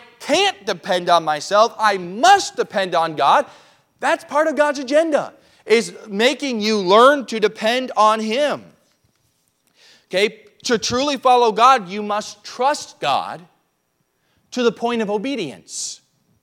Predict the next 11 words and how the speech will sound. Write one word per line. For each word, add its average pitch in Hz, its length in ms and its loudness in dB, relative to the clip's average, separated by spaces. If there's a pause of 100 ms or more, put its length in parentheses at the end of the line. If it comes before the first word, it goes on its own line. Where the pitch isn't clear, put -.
(440)
Okay? 165 380 -6 (320)
How 180 140 -6
many 220 120 -4
people 202 240 -8
say, 214 160 -8
"Oh, 277 160 2
I 269 140 -2
just 269 240 -10
trust 240 320 -8
the 240 80 -8
Lord"? 226 420 -8